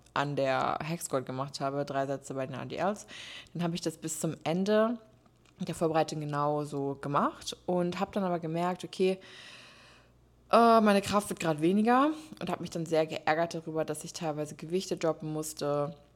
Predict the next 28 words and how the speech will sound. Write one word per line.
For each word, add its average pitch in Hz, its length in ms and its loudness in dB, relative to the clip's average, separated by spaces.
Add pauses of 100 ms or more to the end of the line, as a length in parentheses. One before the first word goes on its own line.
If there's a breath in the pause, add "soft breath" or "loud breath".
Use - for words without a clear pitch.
(880)
dass 160 160 -10
ich 147 80 -8
vielleicht 143 220 -6
weniger 135 240 -6
Wiederholungen 165 400 -2
geschafft 156 400 -8
habe 139 460 -4 (640 loud breath)
und 147 320 -2
habe 160 120 -10
das 151 120 -4
einfach 135 540 -6 (140)
so - 140 -6
hingenommen. 220 600 0
Ich - 100 -8
habe - 120 -10
natürlich 143 360 -8 (100)
alles 160 260 4
gegeben, 170 520 -2
um 151 320 -2 (160)
meine 139 580 -2 (120)
Gewichte 156 320 -4
zu 165 160 -6
halten 190 340 2
und 147 240 -4
meine 143 160 -2
Performance 170 380 -2
aufrechtzuerhalten, 160 580 -4
aber 139 280 0